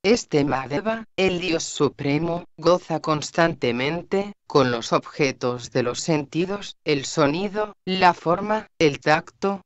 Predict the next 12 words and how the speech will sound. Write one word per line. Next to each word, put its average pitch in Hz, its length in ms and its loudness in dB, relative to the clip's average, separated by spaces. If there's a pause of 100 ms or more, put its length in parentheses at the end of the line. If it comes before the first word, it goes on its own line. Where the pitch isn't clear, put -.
el 185 200 2
gusto, 196 600 -4 (100)
y 160 240 4
el 143 160 4
olfato, 123 760 -2 (340)
con 131 240 4
los 117 220 -6
cinco 202 440 0
sentidos 151 760 -2
de 151 120 0
la 151 240 2
acción, 180 640 0